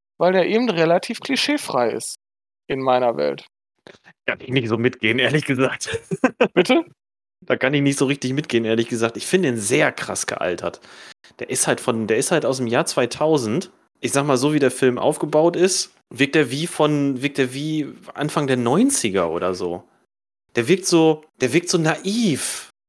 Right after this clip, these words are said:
Speaker 2: Jetzt nicht dumm, aber so,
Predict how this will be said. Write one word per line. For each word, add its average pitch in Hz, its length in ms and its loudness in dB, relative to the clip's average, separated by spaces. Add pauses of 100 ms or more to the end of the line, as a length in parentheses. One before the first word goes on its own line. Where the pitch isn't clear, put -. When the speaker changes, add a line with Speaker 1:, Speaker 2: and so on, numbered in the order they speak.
Speaker 2:
Jetzt - 280 -2
nicht - 340 -2
dumm, 254 520 4 (320)
aber 156 260 2
so, 156 580 2